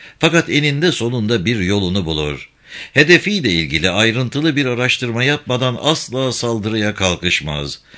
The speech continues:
O yüzden iş üstünde yakalanmış bir tetikçi son derece azdır. Bize ne kadar vahşi, insanlık dışı gelse de cinayet onlar için sadece teknik bir konudur.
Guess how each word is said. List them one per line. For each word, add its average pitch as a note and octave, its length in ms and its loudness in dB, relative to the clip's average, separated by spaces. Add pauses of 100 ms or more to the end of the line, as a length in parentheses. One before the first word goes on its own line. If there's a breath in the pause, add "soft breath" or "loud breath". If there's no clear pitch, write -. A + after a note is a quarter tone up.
(240 loud breath)
O A3 140 4
yüzden F#2+ 420 2
iş D3 220 2
üstünde C3+ 420 -2
yakalanmış F2 760 0
bir F2 160 2
tetikçi F#2 520 -2
son D3 320 -2
derece G2+ 340 2
azdır. D#2 680 -2 (560 loud breath)
Bize D3+ 320 4
ne G3+ 100 2
kadar C#3 320 2
vahşi, F2+ 760 2
insanlık A#2+ 520 -2
dışı A2 220 0
gelse F#2+ 460 2
de F2 160 0
cinayet C3+ 460 0
onlar B2+ 280 -4
için C3+ 220 -2
sadece C#3+ 460 -2
teknik B2+ 480 -4
bir F#2+ 160 0
konudur. F2 600 -2